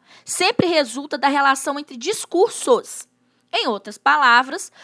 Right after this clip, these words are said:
o discurso tem local, a época específica e condiciona seu surgimento. Portanto, analisar um discurso demanda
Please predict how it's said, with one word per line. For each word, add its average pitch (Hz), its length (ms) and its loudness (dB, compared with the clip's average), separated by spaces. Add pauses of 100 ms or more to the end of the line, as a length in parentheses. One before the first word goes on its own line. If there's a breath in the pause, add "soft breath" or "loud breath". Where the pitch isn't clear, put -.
(100)
o 349 100 0
discurso 415 580 -4
tem 302 180 -12
local, 269 500 2
a 233 100 4
época 254 340 -6
específica 294 680 -12
e 339 60 -12
condiciona 302 640 -12
seu 269 140 -10
surgimento. 262 720 -12 (560 soft breath)
Portanto, 277 720 0
analisar 285 600 2
um 330 60 -8
discurso 269 720 -8 (600 loud breath)
demanda 269 880 0